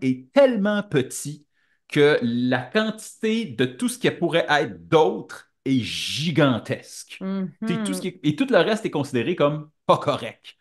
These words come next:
Speaker 1: Donc, sont des
Speaker 2: J'imagine
Speaker 1: monstres.
Speaker 2: que ça sert aussi, entre guillemets, d'exemple.
Speaker 1: Ben,
Speaker 2: Donc,
Speaker 1: absolument.
Speaker 2: euh, dire ce monstre femme-là, check ce qui, ce qui est arrivé.
Speaker 1: Ben,
Speaker 2: Donc,
Speaker 1: abs-,
Speaker 2: c'est ça qui va
Speaker 1: absolument.
Speaker 2: t'arriver, là, tu sais.
Speaker 1: Tu dis, puis le, le, le, le, le verdict, là, les, les, les espèces de rituels de punition publique étaient,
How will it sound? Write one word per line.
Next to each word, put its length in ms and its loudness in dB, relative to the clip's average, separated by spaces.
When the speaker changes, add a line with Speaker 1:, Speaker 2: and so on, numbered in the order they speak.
Speaker 1:
Donc, 180 -2
sont 140 0
des 100 2
Speaker 2:
J'imagine 720 2
Speaker 1:
monstres. 160 -2
Speaker 2:
que 60 -2
ça 200 -4
sert 300 -4
aussi, 380 -6
entre 240 -2
guillemets, 640 -4
d'exemple. 1000 -6
Speaker 1:
Ben, 140 2
Speaker 2:
Donc, 80 4
Speaker 1:
absolument. 360 4
Speaker 2:
euh, 80 4
dire 260 2
ce 220 0
monstre 480 -4
femme-là, 540 -4
check 260 -10
ce 80 -20
qui, 140 -14
ce 100 -20
qui 220 -8
est 120 -6
arrivé. 760 -4
Speaker 1:
Ben, 140 0
Speaker 2:
Donc, 100 2
Speaker 1:
abs-, 360 2
Speaker 2:
c'est 200 -14
ça 120 2
qui 80 -6
va 40 0
Speaker 1:
absolument. 340 4
Speaker 2:
t'arriver, 400 -2
là, 140 -8
tu 60 -20
sais. 260 -6
Speaker 1:
Tu 120 -6
dis, 180 -2
puis 220 -4
le, 160 4
le, 200 4
le, 200 2
le, 400 2
le 140 0
verdict, 520 -6
là, 80 -2
les, 160 2
les, 160 -2
les 100 -4
espèces 280 -4
de 80 2
rituels 560 -2
de 80 0
punition 520 -2
publique 400 -4
étaient, 460 -2